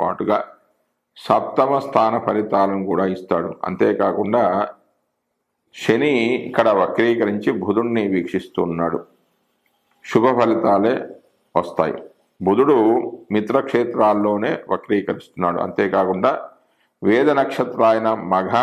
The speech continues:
ఆశ్లేష నక్షత్రాలలో వక్రీకరిస్తున్నాడు. మనం ఇంతకుముందే చెప్పుకున్నాం, మరి బుధుడు అర్ధశుభుడని.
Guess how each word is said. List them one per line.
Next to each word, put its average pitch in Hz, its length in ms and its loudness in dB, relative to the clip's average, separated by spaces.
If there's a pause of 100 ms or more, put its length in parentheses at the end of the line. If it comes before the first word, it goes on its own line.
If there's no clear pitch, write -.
(280)
ఆశ్లేష 113 440 0
నక్షత్రాలలో 98 1080 -2
వక్రీకరిస్తున్నాడు. 87 920 -4 (2500)
మనం 123 160 4
ఇంతకుముందే 131 520 4
చెప్పుకున్నాం, 104 540 2
మరి 98 180 2
బుధుడు 107 460 2
అర్ధశుభుడని. 98 840 -2